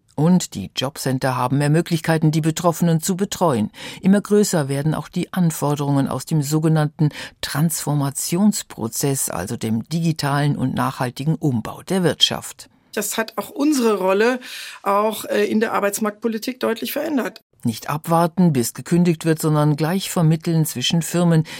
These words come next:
Speaker 1: die entlassen müssen und denen, die Personal suchen. Drehscheibe nennt sich das. Doch dafür braucht es zusätzliche Kräfte. Der Haushalt der Bundesagentur war denn auch ein großes Thema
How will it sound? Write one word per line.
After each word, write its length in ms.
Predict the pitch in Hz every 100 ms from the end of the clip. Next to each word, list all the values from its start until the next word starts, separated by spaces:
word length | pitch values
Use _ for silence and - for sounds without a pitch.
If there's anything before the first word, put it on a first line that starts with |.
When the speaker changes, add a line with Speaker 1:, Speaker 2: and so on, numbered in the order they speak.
| -
Speaker 1:
die 140 | 147 -
entlassen 540 | 110 - 117 - 127
müssen 320 | 147 170 160
und 160 | 123 120
denen, 320 | 131 139 135
die 120 | 131
Personal 540 | 127 139 151 175 180 180
suchen. 400 | 147 - - - _ - - _
Drehscheibe 760 | 139 139 160 - 113 117 123 117 _
nennt 200 | 120 104
sich 180 | - -
das. 340 | - - - - - - -
Doch 120 | 196
dafür 300 | 196 196 214
braucht 320 | 185 180 -
es 180 | 190 -
zusätzliche 600 | - 139 117 - - 175
Kräfte. 480 | - - - - - -
Der 160 | - -
Haushalt 300 | 143 127 123
der 60 |
Bundesagentur 840 | 113 143 147 113 143 135 - 151 143 - -
war 100 | 131
denn 160 | 143 143
auch 140 | 139
ein 260 | - 175 175
großes 500 | 156 170 165 143 -
Thema 460 | - 185 143 127